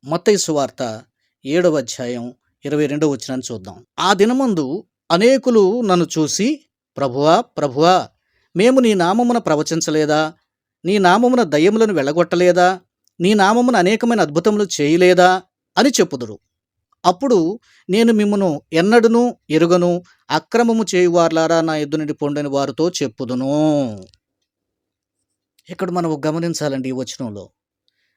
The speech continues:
"అయ్యా, దయ్యాలను వెళ్ళగొట్టాం, నీ సన్నిధిలో భోజనం చేశాం, స్వస్థపరిచాం, ప్రవచనాలు చెప్పాం నీ నామములంటే," కరెక్టే, ఆయన నామంలో చేశారు వీళ్ళంతా. కానీ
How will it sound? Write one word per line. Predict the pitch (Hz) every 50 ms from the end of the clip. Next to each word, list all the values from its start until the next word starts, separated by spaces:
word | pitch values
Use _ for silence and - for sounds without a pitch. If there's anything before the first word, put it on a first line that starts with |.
| _ -
"అయ్యా, | 127 131 143 165 175
దయ్యాలను | 156 139 135 131 143 156 170 180 185
వెళ్ళగొట్టాం, | 170 160 151 151 147 151 139 - - 147 147 147
నీ | 143 131
సన్నిధిలో | - - 135 143 151 160 156 165 156
భోజనం | 127 123 127 135 151 156 156 151 143
చేశాం, | 135 131 120 - 139 135 139
స్వస్థపరిచాం, | 131 - 127 123 - - 151 165 165 147 131 - 147 143 131
ప్రవచనాలు | - 120 120 131 - 156 160 165 156 156 151
చెప్పాం | 135 - - 143 139 139
నీ | 135
నామములంటే," | 123 120 120 131 147 151 151 147 147 147 143 143 185 254 294 262 165 - _ _
కరెక్టే, | - 220 208 208 _ - 208 143 - - _ _ _ _ -
ఆయన | 135 151 160
నామంలో | 170 170 170 175 175 175 175 190
చేశారు | 185 165 170 160 156 - 165 156
వీళ్ళంతా. | 147 135 131 135 - - 107 104 _ _ _ _ _ _ _ _ -
కానీ | 240 247 285 311 330 311 254 190 190 214 220 247 254 254